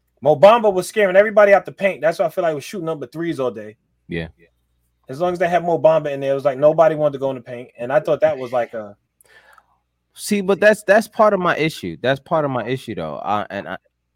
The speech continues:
Speaker 2: it's very frustrating watching their offense. It's either a three-pointer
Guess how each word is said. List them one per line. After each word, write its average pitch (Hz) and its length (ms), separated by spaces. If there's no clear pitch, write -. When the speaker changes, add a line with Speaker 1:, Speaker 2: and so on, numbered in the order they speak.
Speaker 2:
it's 127 240
very 139 360
frustrating 107 720
watching 92 440
their 85 180
offense. 98 480
It's - 180
either 101 280
a 90 120
three-pointer 143 680